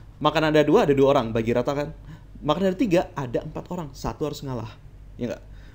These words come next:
Makanan ada empat, ada delapan orang, mulai berantem. Makanan ada lima,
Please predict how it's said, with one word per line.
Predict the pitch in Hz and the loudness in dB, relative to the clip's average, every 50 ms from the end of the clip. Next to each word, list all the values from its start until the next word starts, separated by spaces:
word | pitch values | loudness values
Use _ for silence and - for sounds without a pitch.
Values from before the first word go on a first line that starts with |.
| - - - - | -20 -20 -12 -8
Makanan | 127 127 127 - 196 233 214 | -6 -4 -4 -4 -4 -2 0
ada | 214 196 190 | 0 -2 -2
empat, | 180 156 - - - - - - | -4 -6 -6 -8 -8 -12 -18 -14
ada | - 123 131 | -10 -8 -6
delapan | 117 113 113 117 117 | -6 -6 -6 -6 -6
orang, | - 117 117 117 110 120 | -6 -6 -6 -6 -6 -6
mulai | 120 123 127 | -4 -2 -2
berantem. | 123 123 120 123 139 135 117 113 110 - - - - - - - | 0 0 -2 -2 -2 -2 -4 -6 -6 -12 -16 -20 -20 -16 -10 -6
Makanan | 135 131 - 214 240 208 202 | -6 -4 -2 -4 -4 -2 -2
ada | 170 156 165 | 0 0 0
lima, | 165 165 135 127 | 0 0 -2 -2